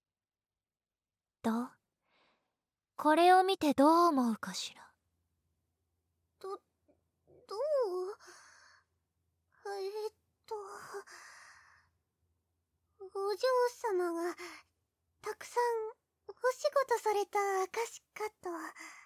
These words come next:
Speaker 1: それなのに、雇ったメイドが怠慢な子だったらどう思うかしら？<laughs> これはね、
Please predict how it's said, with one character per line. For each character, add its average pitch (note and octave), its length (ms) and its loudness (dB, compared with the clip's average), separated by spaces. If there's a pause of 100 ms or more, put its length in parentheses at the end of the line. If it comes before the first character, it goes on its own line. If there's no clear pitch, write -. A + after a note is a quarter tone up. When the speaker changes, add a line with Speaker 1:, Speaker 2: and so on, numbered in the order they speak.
(1120)
Speaker 1:
そ A#3 120 2
れ C4+ 160 2
な D#4 160 0
の E4 120 -4
に、 G#3 300 -4 (720)
雇 C4+ 300 4
っ E4+ 120 2
た B3+ 140 4
メ A3+ 260 4
イ A3+ 40 0
ド A3+ 100 0
が A#3 140 0
怠 B3 300 4
慢 B3+ 340 0
な B3+ 100 0
子 B3+ 140 2
だ B3+ 100 4
っ B3+ 140 0
た G3 80 -6
ら E3 180 -8
ど G#3+ 100 -4
う D4 120 -4
思 A3 220 -4
う D3 40 -16
か - 140 -20
し - 180 -18
ら？ - 80 -20
<laughs> - 0 - (2750)
こ A#3+ 160 -6
れ B3 140 0
は A#3+ 160 -2
ね、 B3+ 200 -6